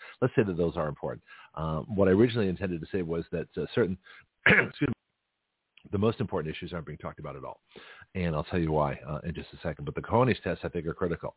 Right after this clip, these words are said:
Maintain daylight savings time. Let's see if I can remember them, because I, I didn't actually write these down. Um, um,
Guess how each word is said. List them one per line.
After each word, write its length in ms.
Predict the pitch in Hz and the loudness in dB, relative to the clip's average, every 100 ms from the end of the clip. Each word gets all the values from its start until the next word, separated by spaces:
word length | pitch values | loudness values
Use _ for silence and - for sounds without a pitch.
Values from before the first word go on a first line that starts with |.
| - - - | -16 -16 4
Maintain 320 | 90 104 117 | 6 8 8
daylight 320 | 107 98 95 - | 8 8 6 4
savings 260 | 87 73 - | 0 0 -2
time. 240 | 73 69 - | -2 -2 -8
Let's 120 | - | -10
see 60 | |
if 40 | 80 | -6
I 40 | |
can 100 | 78 | 0
remember 200 | 76 71 | 0 0
them, 100 | 62 - | -2 -8
because 140 | 67 | -6
I, 180 | 69 - | -4 2
I 40 | |
didn't 180 | 101 98 | 4 4
actually 220 | 80 80 | 2 2
write 180 | 76 73 | 2 2
these 140 | 76 - | -2 -4
down. 220 | 73 71 - - - - - - | -4 -4 -10 -20 -18 -16 -6 2
Um, 440 | 82 76 76 69 - - | 4 4 2 -2 -10 -2
um, 720 | 76 73 73 67 67 65 - | 0 0 -2 -4 -6 -8 -10